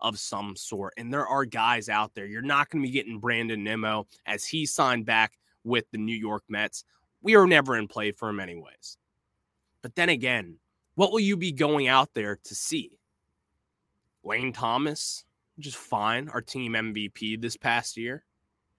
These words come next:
Victor Robles. Who will be playing right field or even left field? Because that's the, really the need that we need right now. I think starting pitching,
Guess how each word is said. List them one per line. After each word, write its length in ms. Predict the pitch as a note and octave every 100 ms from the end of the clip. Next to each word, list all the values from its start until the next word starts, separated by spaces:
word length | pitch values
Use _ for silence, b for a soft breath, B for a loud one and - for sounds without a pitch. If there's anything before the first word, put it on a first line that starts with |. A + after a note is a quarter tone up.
| _ _ _
Victor 380 | B2 C3 - B2+
Robles. 880 | A2+ G#2+ B2 C3+ D3 D#3+ - - - _ _ _ _ _ _ _ _ _ _ _ _ _ _
Who 160 | - D#3+
will 160 | F#3
be 120 | F#3
playing 380 | E3+ F3 E3+ D3
right 260 | A#2+ D3+ -
field 320 | F3 E3 D#3+ -
or 180 | C#3 D3+
even 300 | D#3+ D#3 D3+
left 260 | D3 D#3 -
field? 240 | - - _ _ _ _ _ _ _ _ _ -
Because 240 | C#3+ C3
that's 260 | D3+ E3+ -
the, 100 | C#3+
really 280 | D3+ D#3
the 100 | C3
need 300 | C3 C#3+ D3+
that 100 | B2
we 160 | C3 C#3
need 300 | C3 D#3 D#3
right 200 | A2 F2+
now. 280 | F2+ D#2+ - _ _ _ b b b b
I 120 | E3+
think 200 | G3 D#3
starting 480 | - D#3+ E3+ E3 -
pitching, 460 | E3 E3+ G3 G3+